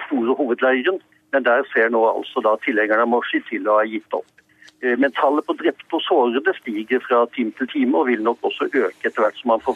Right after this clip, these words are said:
full oversikt over hvor mange som er drept og såret i den store leiren i Nasser City.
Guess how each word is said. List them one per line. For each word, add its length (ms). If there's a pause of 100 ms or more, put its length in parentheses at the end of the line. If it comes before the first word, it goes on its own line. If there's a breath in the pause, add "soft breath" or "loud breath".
full 160
oversikt 500 (340 loud breath)
over 360
hvor 100
mange 240
som 140
er 80
drept 340
og 140
såret 480
i 160 (300 loud breath)
den 100
store 320
leiren 400
i 100
Nasser 380
City. 320